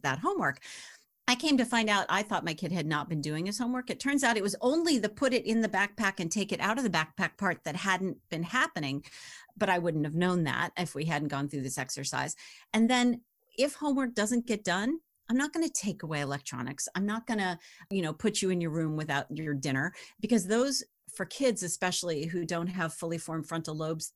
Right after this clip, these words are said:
those are not logical conse-, consequences. They don't make any sense to them. But if your homework is not getting done, then you will be in charge of arranging and running the conference where your teacher and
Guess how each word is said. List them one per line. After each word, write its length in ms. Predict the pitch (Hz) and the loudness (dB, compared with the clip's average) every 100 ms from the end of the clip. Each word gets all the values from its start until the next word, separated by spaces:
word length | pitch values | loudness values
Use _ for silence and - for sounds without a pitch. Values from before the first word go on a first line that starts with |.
| - | -8
those 520 | - 185 196 190 - - | -2 0 0 0 -4 -2
are 120 | 170 | 0
not 260 | 170 156 - | 2 0 0
logical 420 | 147 143 - 156 | 0 0 -4 -8
conse-, 340 | - 147 143 - | -4 -4 -4 -8
consequences. 640 | 180 165 - 208 190 190 - | -6 -4 -4 -4 -4 -4 -4
They 100 | 151 | -4
don't 200 | 165 170 | -4 -6
make 160 | 165 | -6
any 140 | 156 143 | -4 -4
sense 440 | - 156 175 - | -4 -4 -4 -6
to 140 | 262 | -4
them. 240 | 247 262 285 - - - - - | -4 -2 -4 -8 -18 -18 -18 -6
But 280 | 208 214 214 | 0 2 2
if 220 | 240 269 | 2 0
your 140 | 254 247 | 2 4
homework 320 | 233 208 196 | 6 4 0
is 120 | 180 | -2
not 220 | 180 175 | -2 -2
getting 240 | 165 170 165 | -4 -4 -2
done, 360 | 226 254 202 196 - - | 0 2 0 -2 -10 -2
then 160 | 202 190 | 2 2
you 200 | 208 247 | 4 2
will 160 | 285 | 0
be 160 | 233 214 | -2 2
in 120 | 233 | 2
charge 480 | 233 156 151 165 - - | 2 0 0 -2 -6 -4
of 260 | 143 143 - | -2 -2 -4
arranging 760 | 170 165 160 175 175 190 202 - | -4 -2 -2 -2 -2 -4 -6 -6
and 240 | 165 165 | -4 -4
running 540 | 170 240 294 151 156 190 - _ - | -4 -2 -2 -2 -4 -6 -12 _ -8
the 60 | |
conference 680 | 185 - 240 262 208 165 - | -8 -2 0 0 -2 -4 -4
where 120 | 170 | -4
your 180 | 165 170 | -4 -4
teacher 580 | 165 190 165 - 214 240 - | -4 -4 -2 -2 -2 -6 -4
and 260 | 156 147 | -4 -4